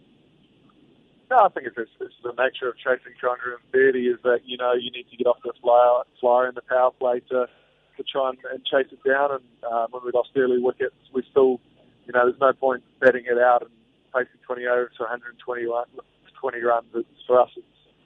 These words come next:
to try and, and win a game of cricket for a country. And, um, yeah, boys <laughs> came out with a, with a lot of int-, intent, and, um, it didn't seem to go our way.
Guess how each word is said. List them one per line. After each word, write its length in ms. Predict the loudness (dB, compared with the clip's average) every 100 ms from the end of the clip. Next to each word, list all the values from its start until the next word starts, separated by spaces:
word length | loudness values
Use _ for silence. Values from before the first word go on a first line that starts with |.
| _ _
to 140 | -8
try 340 | 0 2 2 -2
and, 80 | _ -6
and 120 | -6 -4
win 160 | -4
a 40 | 2
game 200 | 2 2
of 60 |
cricket 260 | -2 -6 -2
for 100 | -2
a 40 | 0
country. 520 | -4 -4 -2 -2 -2
And, 120 | -6 _ _ _ _ -2
um, 320 | 2 2 0 0
yeah, 140 | 0 2
boys 180 | 2 -2 0
<laughs> 80 | -2
came 120 | 2
out 120 | 2
with 140 | 2 4
a, 240 | 4 4 2
with 160 | -2 0
a 60 |
lot 180 | 4 4
of 100 | 2
int-, 420 | -6 -8 -14 -14 -12 -8
intent, 240 | -8 -8 -8
and, 140 | -8 _ _ _ _ _ -8
um, 100 | -8 -8
it 100 | -12 -18
didn't 120 | -20 -14
seem 100 | -12
to 60 | -4
go 180 | 0 0
our 60 |
way. 180 | 0